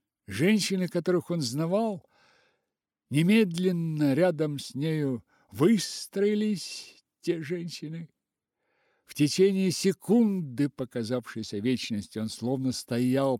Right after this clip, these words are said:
посреди портретной галереи, в которой она занимала центральное место, а вокруг теснились женщины, которых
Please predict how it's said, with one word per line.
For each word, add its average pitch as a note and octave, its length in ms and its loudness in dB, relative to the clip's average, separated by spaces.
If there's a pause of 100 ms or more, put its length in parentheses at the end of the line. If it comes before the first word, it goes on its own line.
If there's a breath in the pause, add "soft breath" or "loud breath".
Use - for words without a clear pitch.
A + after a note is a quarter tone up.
посреди A#2 540 -4
портретной A#2+ 1000 -4
галереи, A#2+ 760 -2
в - 200 -16
которой C3+ 600 -8 (540 soft breath)
она A#2+ 240 -4
занимала A2+ 580 -4
центральное G2 760 -6
место, C#3 520 -8 (960 soft breath)
а G3 100 -2
вокруг A3+ 360 2
теснились A3+ 500 2
женщины, G3+ 480 0
которых F3 680 -6